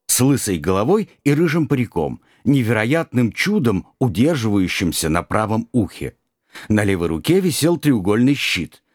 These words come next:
а к правой был привязан обломок какой-то палки.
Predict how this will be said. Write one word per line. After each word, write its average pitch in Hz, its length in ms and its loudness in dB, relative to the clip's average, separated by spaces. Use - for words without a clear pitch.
а - 120 -2
к - 140 -12
правой 123 440 0
был 95 200 0
привязан 110 580 0
обломок 104 680 -2
какой-то 110 440 -2
палки. 69 560 -6